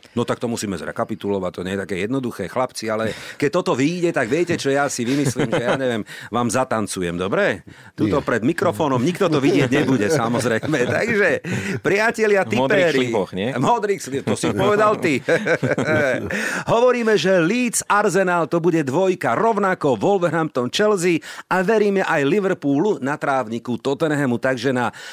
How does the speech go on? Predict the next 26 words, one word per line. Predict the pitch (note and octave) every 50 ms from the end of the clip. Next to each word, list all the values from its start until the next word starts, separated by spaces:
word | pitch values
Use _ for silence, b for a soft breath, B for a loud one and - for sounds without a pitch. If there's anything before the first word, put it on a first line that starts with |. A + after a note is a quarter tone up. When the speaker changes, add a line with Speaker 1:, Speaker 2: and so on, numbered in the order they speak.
| B B _
Speaker 1:
predvianočný | - C3 E3 G3+ E3 F3 E3 E3 D3+ C#3 C3+ A#2+ - - G#2 F#2+
tiket | - G#3+ A3 - G#3 F#3 -
sme | B2 G#2+ A2+
dali | A#2 C#3 D3 D3 C#3+ C3 G2+ -
trikrát | _ - C3 D3+ C#3 - - D3 C#3+ C#3 A#2+
dvojku. | A#2+ B2+ E3 F#3 G3 - - C#3+ G#2+ B B B B B B _
Ak | - G#2 - -
sa | - - E2+
pridáte, | - - - - D#3 E3+ C#3+ A2 F#2 - - D2+ - -
alebo | _ - F#2 G2 F#2+ F#2 G2
máte | E2+ E2+ F2 E2+ E2+ - - E2 - -
iné | - G3+ A3+ A3 F3
tipy, | - - A2 E2+ - - D2+ D2
čo | - - -
natipovať, | E2+ F2 G#2 A2+ - F3+ E3+ G3 F#3+ G3 F#3+ F3 b b b b b _
pošlite | - - A2+ - - C3 B2+ A#2+ - A#2
mi | A2 A2
to | G#2 - G#2 F#2 B B B B B
a | - E2+
sledujte | D#2 - - A2 A#2 A2 A2 G#2+ G2 G2+ F#2+
naše | F2 G2 F#2+ -
sociálne | F#2 - A#2 A2 - - A#2 A2 A2+ A2+
siete, | G#2+ - B2+ C3 C3 - A#2
budem | G#2 A#2 A#2 A#2+ C3
iba | D#3 F3 F3 E3+
rád. | C3 F#2+ D2+ C#2+ - -